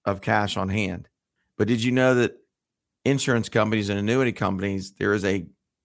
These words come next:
state requirement and a federal requirement that they reserve one hundred percent of the money you give them into safe financial products like the U-, ten-year U S Treasury bond? So here's how that, that works.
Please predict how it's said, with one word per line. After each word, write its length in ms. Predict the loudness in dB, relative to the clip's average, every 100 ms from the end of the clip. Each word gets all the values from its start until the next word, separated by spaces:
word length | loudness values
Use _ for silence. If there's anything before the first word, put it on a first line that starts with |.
| _ _ _ -8
state 320 | 0 2 2
requirement 520 | 0 2 2 2 0
and 80 | -2
a 60 |
federal 280 | 0 2 4
requirement 520 | 2 0 -2 -2 -4 -8 _ _ _ _ _ _ 0
that 240 | 2 2
they 180 | 2 2
reserve 640 | 0 0 2 2 0 -4 -16 _ _ -8
one 320 | -2 2 2
hundred 280 | 2 2 0
percent 320 | -2 0 0
of 80 | 0
the 60 |
money 180 | -2 -2
you 120 | -2
give 200 | 0 -2
them 300 | 0 -4 -6 -14 _ _ _ -4
into 360 | -2 0 -2 0
safe 480 | 2 2 2 -4 -8
financial 380 | -4 -2 -2 -4
products 360 | 0 0 0 -4
like 520 | 0 2 0 -4 -20 _ _ _ -16 -6
the 80 | 0
U-, 160 | 2 2
ten-year 340 | 2 2 2
U 160 | 2 2
S 80 |
Treasury 340 | 2 2 2 2
bond? 360 | 2 2 0
So 100 | -2
here's 260 | 0 2 2
how 120 | 2
that, 260 | 2 0 0
that 160 | 0
works. 380 | 0 -4 -6 -14